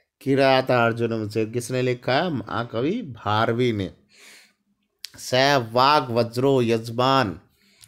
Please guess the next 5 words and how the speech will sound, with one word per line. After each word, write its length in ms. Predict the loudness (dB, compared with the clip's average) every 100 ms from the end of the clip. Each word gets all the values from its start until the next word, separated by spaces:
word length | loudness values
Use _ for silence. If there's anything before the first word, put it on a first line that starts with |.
| -20 _ _ _ -20
स 460 | -4 2 4 2 2
वाग् 420 | 2 4 2 0
वज्रो 440 | -2 0 0 2
यजमानम 760 | 4 2 0 -2 0 2 0 0
हिनस-, 420 | 0 -2 -2 -6